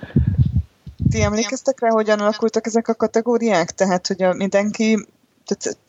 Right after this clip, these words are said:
közönségszavazatok, ö, dobták be a könyveket, jól emlékszem erre, hogy, ö, lehetett szavazni a megjelent könyvekre, vagy pedig a kategóriák azok már hozzá voltak rendelve a könyvhöz, és csak jelölted?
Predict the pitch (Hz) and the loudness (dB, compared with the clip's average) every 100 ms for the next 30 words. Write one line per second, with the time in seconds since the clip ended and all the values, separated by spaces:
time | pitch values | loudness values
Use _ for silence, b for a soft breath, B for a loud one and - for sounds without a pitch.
0 | 190 202 180 185 - 214 - 214 208 208 | -8 -4 -2 0 0 0 0 0 0 0
1 | 214 240 233 233 208 196 208 196 - 202 | 0 0 0 0 0 0 -2 -2 0 0
2 | 196 208 202 208 - 220 208 175 165 175 | 0 -2 0 0 0 0 0 -2 -2 0
3 | 175 214 220 226 - 247 220 156 147 151 | 0 0 0 0 0 0 2 0 2 0
4 | 170 170 170 180 180 185 180 B B B | 2 0 0 0 2 0 -2 B B B
5 | 190 202 190 175 - 180 170 185 185 185 | -2 0 2 0 0 0 2 0 0 0
6 | 180 175 170 190 190 180 170 - 185 175 | 2 2 0 0 0 0 -2 -2 -2 0
7 | 180 185 196 196 214 - 196 208 - 208 | 0 0 -2 -2 0 0 0 -2 -2 -2
8 | 196 185 185 190 190 190 190 - 180 185 | -2 0 0 0 0 -2 -4 -2 0 2
9 | 175 160 160 165 165 160 156 156 156 156 | 0 0 0 0 0 -2 2 2 2 -2
10 | 165 165 165 175 170 170 160 - - - | -2 -2 -2 -4 0 0 0 0 -2 -4
11 | B B B - 180 180 165 151 147 - | B B B -6 -4 0 2 2 0 0
12 | 147 | -2